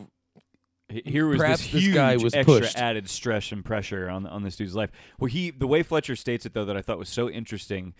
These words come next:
Speaker 1: is not that, like, "Oh, I wanna push you to break you to see if you can get past breaking."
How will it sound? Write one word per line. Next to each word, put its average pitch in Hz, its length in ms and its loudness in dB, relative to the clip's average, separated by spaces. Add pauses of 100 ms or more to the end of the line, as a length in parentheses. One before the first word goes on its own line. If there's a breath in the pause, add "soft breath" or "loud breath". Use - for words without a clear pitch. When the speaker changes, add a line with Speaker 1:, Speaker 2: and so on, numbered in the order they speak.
(260 soft breath)
Speaker 1:
is 120 380 -2
not 139 340 -2
that, 135 180 0
like, 120 260 0
"Oh, 143 220 2
I 123 140 -2
wanna 135 240 -2
push - 280 -6
you 123 100 -8
to 110 80 -4
break 110 320 -2
you 107 120 -2
to 90 80 -8
see 110 180 -6
if 92 80 -8
you 95 80 -10
can 98 100 -10
get 101 160 -8
past 90 300 -10
breaking." 95 500 -4